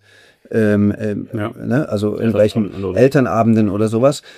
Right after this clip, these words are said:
Speaker 1: das mal angesprochen und zu sagen, hey, nur falls hier der Eindruck entsteht, weil bei irgendwelchen Eltern, ne, unsere Kinder, die treffen sich ja gegenseitig und so weiter.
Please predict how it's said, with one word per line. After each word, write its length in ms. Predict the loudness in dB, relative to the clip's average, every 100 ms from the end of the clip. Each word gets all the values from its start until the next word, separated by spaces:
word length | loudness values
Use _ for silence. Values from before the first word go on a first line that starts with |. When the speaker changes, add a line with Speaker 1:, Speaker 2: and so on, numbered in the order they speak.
| _
Speaker 1:
das 160 | -2 2
mal 140 | 0
angesprochen 760 | 2 0 0 0 -2 0 -2 -4
und 100 | -4
zu 80 | 0
sagen, 220 | 0 0
hey, 240 | 0 -2
nur 360 | -4 -2 2 2
falls 300 | 4 0 2
hier 100 | -2
der 120 | 0 -2
Eindruck 340 | -2 -4 -6
entsteht, 460 | -8 -2 -2 0 0
weil 240 | -2 -2
bei 360 | -6 -4 -2 -2
irgendwelchen 460 | -2 -2 -4 -4
Eltern, 380 | -6 -4 -2 0
ne, 180 | 0 -2
unsere 280 | -2 -4 -4
Kinder, 260 | -2 -2
die 260 | -2 -6 -4
treffen 280 | -2 0 -2
sich 120 | -4
ja 100 | -2
gegenseitig 640 | -2 -2 0 -2 -4 -8
und 100 | -8
so 80 | -4
weiter. 260 | -4 -4